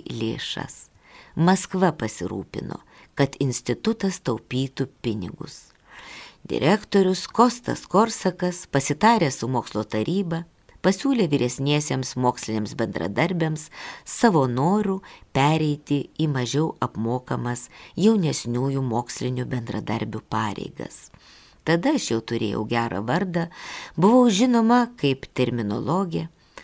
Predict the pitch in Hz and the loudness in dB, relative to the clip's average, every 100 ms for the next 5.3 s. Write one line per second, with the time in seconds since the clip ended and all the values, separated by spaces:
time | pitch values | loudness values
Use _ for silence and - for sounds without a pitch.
0 | - - - 165 196 247 156 - 131 127 | -20 -4 4 6 6 4 2 0 2 2
1 | 170 170 143 120 113 120 - - 202 185 | 2 2 0 0 -2 -4 -2 0 2 2
2 | 170 - - _ - 190 196 185 - 160 | -2 -8 -20 _ 4 6 6 4 0 -2
3 | - - 135 143 135 135 127 131 127 117 | -2 2 2 2 0 -2 -2 -2 -2 -2
4 | 113 110 - - - _ - - - - | -4 -6 -12 -16 -20 _ -20 -18 -18 -16
5 | - 139 143 | -2 0 2